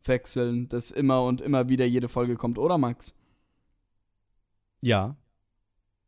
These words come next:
Speaker 2: Welches wäre? Ach so, ja. <laughs>
Speaker 1: Ich dachte, jetzt, jetzt deine Chance, es vorzustellen.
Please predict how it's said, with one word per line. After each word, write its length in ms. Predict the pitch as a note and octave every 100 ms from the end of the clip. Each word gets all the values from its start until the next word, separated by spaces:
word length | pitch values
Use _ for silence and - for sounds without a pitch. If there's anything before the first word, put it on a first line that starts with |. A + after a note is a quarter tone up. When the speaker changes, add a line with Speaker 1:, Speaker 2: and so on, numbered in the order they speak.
| _ _ -
Speaker 2:
Welches 300 | A#2 A2+ A2
wäre? 240 | G#2+ C3
Ach 80 | -
so, 220 | - A2+
ja. 160 | B2+ -
<laughs> 40 | - - - - - - B5+ B5 C6+ C6+ G#5+ A5 B5 B5+ C6+ C6+ C6+ C6+ C6+ - E5 - _ - _ _ _ _ - - _ - - C5+ G#4+ -
Speaker 1:
Ich 200 | - -
dachte, 260 | - -
jetzt, 160 | B3+ -
jetzt 340 | F3+ - - G#3
deine 200 | G#3+ A3
Chance, 360 | G3+ G3+ G3+
es 80 | D3
vorzustellen. 720 | - F#3 F3+ F3+ - D#3+ D#3